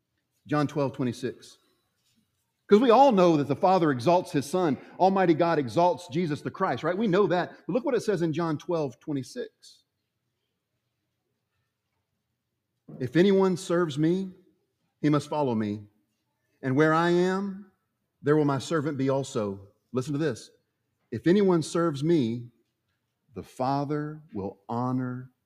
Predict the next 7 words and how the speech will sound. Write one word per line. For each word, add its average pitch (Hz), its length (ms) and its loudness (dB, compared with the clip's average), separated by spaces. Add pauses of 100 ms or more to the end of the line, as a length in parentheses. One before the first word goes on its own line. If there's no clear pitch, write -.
(400)
him." 90 540 -10 (1400)
Then 160 140 6
seventeen 165 560 6
twenty-four, 156 480 2
John 143 240 0
seventeen 143 500 -2
twenty-four. 135 560 -8